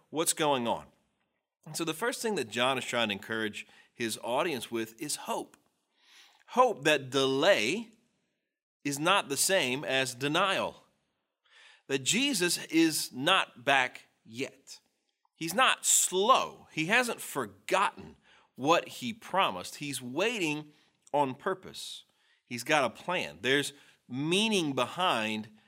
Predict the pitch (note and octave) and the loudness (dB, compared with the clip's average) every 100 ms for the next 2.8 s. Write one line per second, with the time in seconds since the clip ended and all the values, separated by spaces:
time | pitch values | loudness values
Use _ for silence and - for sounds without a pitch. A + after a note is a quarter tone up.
0 | _ _ - B2+ A#2+ A#2+ B2 B2+ E3+ - | _ _ -4 -4 -4 -2 0 2 0 -2
1 | - _ _ _ _ _ - C#3+ E3 A3+ | -10 _ _ _ _ _ -10 -4 -4 -2
2 | A#3 - D#3+ D3+ D#3+ F3+ D3 | -6 -4 0 0 4 2 2